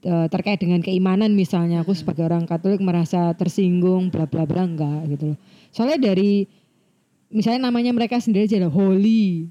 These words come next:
Speaker 1: Wings, Holy. Tapi maksudnya, oh, ternyata setelah mendengar-dengar, ternyata ya memang dalam arti tertentu jauh dari kata holy. Oh, berarti memang marketingnya atau teknik marketing atau apa strateginya memang seperti itu gitu loh.
Speaker 2: Hmm.
Speaker 1: Jadi ya menabrakkan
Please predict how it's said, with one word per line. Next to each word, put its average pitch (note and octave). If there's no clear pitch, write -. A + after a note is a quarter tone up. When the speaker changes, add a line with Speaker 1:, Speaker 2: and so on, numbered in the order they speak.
Speaker 1:
Wings, F#3
Holy. G3
Tapi G3
maksudnya, A3+
oh, F3+
ternyata F#3
setelah G3+
mendengar-dengar, F3
ternyata G#3+
ya B3+
memang A3+
dalam E3+
arti F3
tertentu G3+
jauh F#3
dari E3+
kata F3
holy. E3
Oh, F#3+
berarti F3+
memang C4
marketingnya A#3
atau F3+
teknik F3+
marketing G3+
atau E3
apa -
strateginya G3+
memang G#3+
seperti F3+
itu G3+
gitu D#3+
loh. D3+
Speaker 2:
Hmm. D#3+
Speaker 1:
Jadi E3+
ya E3+
menabrakkan F#3